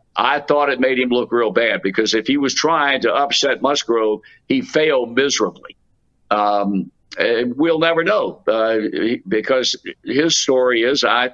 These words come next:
I felt like it was something that needed to be addressed.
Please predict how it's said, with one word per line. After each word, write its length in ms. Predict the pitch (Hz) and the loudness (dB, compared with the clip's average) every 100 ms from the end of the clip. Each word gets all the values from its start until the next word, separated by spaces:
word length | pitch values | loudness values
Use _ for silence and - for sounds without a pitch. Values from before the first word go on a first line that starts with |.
| - | -2
I 140 | 120 | -2
felt 260 | - 123 113 | 0 0 2
like 240 | 120 123 | 0 2
it 140 | 120 | 0
was 160 | 104 110 | 0 0
something 340 | 123 120 123 113 | 0 0 -2 0
that 200 | 110 113 | 0 0
needed 260 | 120 120 | 0 0
to 80 | 113 | 0
be 160 | 120 107 | 0 0
addressed. 520 | 95 107 139 170 | 0 2 2 0